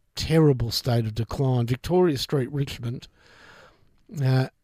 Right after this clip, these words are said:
always had a reputation for being seedy, but there seemed to be, for many years, the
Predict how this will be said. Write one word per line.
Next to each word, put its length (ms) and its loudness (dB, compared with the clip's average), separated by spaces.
always 540 10
had 160 4
a 40 -2
reputation 720 0
for 140 -6
being 280 -2
seedy, 560 0
but 220 0
there 300 2
seemed 480 0
to 100 2
be, 360 4
for 240 -6
many 340 4
years, 840 -2
the 440 -2